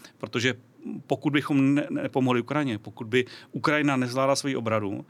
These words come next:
a zhroutila se, tak, eh, ty naše náklady, eh, investice do, do, do bezpečnosti, eh, ten náš potenciální konflikt s tím agresorem, kterým je ne-, ne-, dneska Ruská federace, by byl, eh, mnohem blíže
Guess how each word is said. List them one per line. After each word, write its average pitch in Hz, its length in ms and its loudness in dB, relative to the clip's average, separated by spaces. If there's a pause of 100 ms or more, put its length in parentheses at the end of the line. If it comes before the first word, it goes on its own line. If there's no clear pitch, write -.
(340)
a 120 60 -2
zhroutila 117 420 2
se, 98 280 -2 (300)
tak, - 340 0
eh, 127 300 2
ty 131 140 0
naše 139 240 2
náklady, 101 680 0
eh, 110 520 -10
investice 147 460 0
do, - 380 -2
do, 127 160 -4
do 117 100 -2
bezpečnosti, 113 680 -4 (320)
eh, 139 120 -2
ten 135 180 2
náš 151 140 2
potenciální 139 720 0
konflikt 135 560 0
s - 120 0
tím 147 200 2
agresorem, 135 560 0
kterým 131 260 -2
je 135 60 -2
ne-, 139 100 -4 (160)
ne-, 123 120 -4 (300)
dneska 117 260 -2
Ruská 123 220 -6
federace, 117 460 -4 (380)
by 123 120 4
byl, 131 360 4
eh, 131 100 0
mnohem 135 300 2
blíže 123 420 2